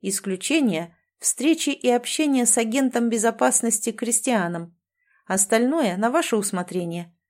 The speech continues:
Нам не нужны метания между прошлым и будущим. Если хотите обрести магическую мощь, вы должны отказаться от прошлого. Это единственное условие». Я глянула на Криса. Надо же, какой страшный выбор!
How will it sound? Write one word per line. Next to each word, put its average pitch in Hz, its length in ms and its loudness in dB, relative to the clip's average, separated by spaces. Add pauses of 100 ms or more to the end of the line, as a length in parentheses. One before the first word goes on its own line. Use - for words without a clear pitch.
(280)
Нам 330 240 4
не 254 100 4
нужны 262 380 2
метания 196 500 0
между 190 320 -2
прошлым 196 460 0
и 202 40 2
будущим. 190 600 -2 (320)
Если 180 360 -2
хотите 196 520 -2
обрести 190 420 -2
магическую 190 640 0
мощь, 247 380 0 (340)
вы 180 160 0
должны 202 340 2
отказаться 220 680 2
от 180 140 -2
прошлого. 180 600 -2 (380)
Это 170 220 0
единственное 190 680 0
условие». 175 640 -4 (680)
Я 185 260 0
глянула 196 480 2
на 196 120 0
Криса. 196 540 -2 (480)
Надо 214 360 0
же, 202 320 -6
какой 233 360 -2
страшный 269 600 0
выбор! 220 480 2